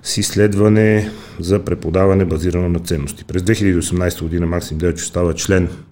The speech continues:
на Централния израелтянски духовен съвет и от март две хиляди двайсет и втора година е председател на съвета, председател и на духовната общност на евреите в България. Господин Делчев, добре дошъл.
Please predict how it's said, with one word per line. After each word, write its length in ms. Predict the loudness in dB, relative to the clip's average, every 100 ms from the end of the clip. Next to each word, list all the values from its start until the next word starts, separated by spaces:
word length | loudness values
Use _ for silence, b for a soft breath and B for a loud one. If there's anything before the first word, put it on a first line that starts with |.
| -10
на 240 | -4 -4 -4 -10
Централния 720 | -8 -6 0 2 2 0 -2 -8 -18 -20 B B B B B B -8
израелтянски 680 | -2 0 2 2 2 0 -6
духовен 360 | -2 0 0
съвет 540 | 0 -2 -4 -8 -14 -16 -16
и 60 |
от 140 | -12 -4
март 580 | -4 -4 -10 -18 -16 -10
две 180 | -6 -4
хиляди 300 | -2 -2 -2
двайсет 260 | -4 -4
и 20 |
втора 160 | -4 -4
година 260 | -2 -2 -2
е 40 |
председател 600 | -4 -8 -6 -6 -6 -10 -20 -20 -20 _ -20 -16
на 60 |
съвета, 480 | -8 -2 -2 -2 -6 -6
председател 480 | -10 -8 -6 -4 -4
и 100 | -2
на 140 | -4
духовната 600 | -6 -10 -10 -10 -10 -14
общност 340 | -16 -16 -16 -14
на 60 | -14
евреите 280 | -14 -16 -14
в 40 |
България. 360 | -12 -10 -10 -10
Господин 260 | -14 -20 -16
Делчев, 300 | -16 -14 -16
добре 260 | -18 -20
дошъл. 220 | -18 -16